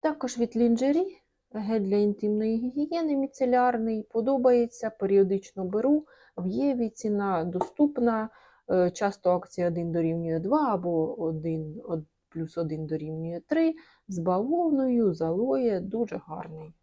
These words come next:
Мені подобаються такі гелі.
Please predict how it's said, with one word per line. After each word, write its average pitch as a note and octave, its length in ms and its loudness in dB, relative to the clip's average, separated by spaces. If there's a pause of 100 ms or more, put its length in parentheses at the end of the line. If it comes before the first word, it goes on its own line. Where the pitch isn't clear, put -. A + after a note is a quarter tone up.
(160)
Мені A3+ 280 -6 (200)
подобаються - 720 -12
такі G3+ 480 -20
гелі. G3 300 -10